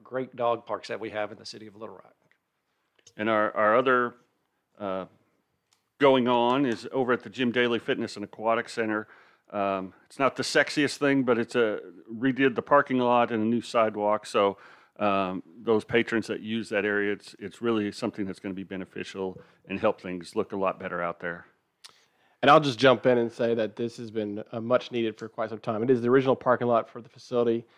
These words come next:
Speaker 3: so it's been there for over twenty-five years. Um, additionally, part of the improvements were A D A improvements, which will help our accessibility to the building and to, uh, obviously have a better experience for our, our users.
Speaker 1: And also, speaking of parking lots,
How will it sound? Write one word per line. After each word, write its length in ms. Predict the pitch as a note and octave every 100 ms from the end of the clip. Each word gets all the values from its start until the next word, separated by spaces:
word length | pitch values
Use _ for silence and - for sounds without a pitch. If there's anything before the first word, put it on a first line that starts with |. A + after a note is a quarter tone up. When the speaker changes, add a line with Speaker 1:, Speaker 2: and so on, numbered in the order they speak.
| _ _
Speaker 3:
so 100 | -
it's 80 | G#2+
been 140 | A#2+
there 140 | A#2+
for 180 | A#2 A#2+
over 160 | A2+ A2
twenty-five 560 | A2 B2 A2+ A2+ A2
years. 460 | A#2 A2+ G#2 G#2 _ _ _ _ -
Um, 420 | A#2+ A2 A2 A2 _ -
additionally, 800 | C#3 C3+ C#3 C3+ A#2+ A2+ A2+ A#2+ _ _
part 220 | D3 D#3
of 60 | C3
the 180 | A#2+ G#2+
improvements 440 | - A#2+ A#2 -
were 320 | A#2 A2 G#2+ _ -
A 140 | C#3
D 160 | B2+ B2
A 140 | B2
improvements, 680 | A2 - G#2 A2 G#2 - -
which 160 | A2+
will 180 | A#2 A2
help 220 | A#2 A#2+ A#2+
our 120 | A2+
accessibility 600 | G#2+ B2+ - C3 D3+ D3
to 80 | C#3+
the 60 |
building 420 | C3 C#3+ C3+ C3+ - _ _ _ -
and 360 | A#2 A#2 A#2 A2+
to, 360 | B2+ B2 A#2+
uh, 300 | A2 A2 G#2+ G#2
obviously 320 | A#2+ A2 A#2
have 80 | G#2+
a 60 |
better 180 | G#2 A2
experience 380 | A2 - A2 G#2
for 180 | A2+ G#2+
our, 240 | G#2+ A2
our 100 | -
users. 480 | G#2 G2+ B2+ A#2 - _ _ _ _ _ _ _ _ _ _ -
Speaker 1:
And 60 | C3
also, 280 | C3 C3+ A#2
speaking 320 | - C3 B2
of 100 | -
parking 320 | F3+ - C#3
lots, 520 | A#2 C#3 E3 - -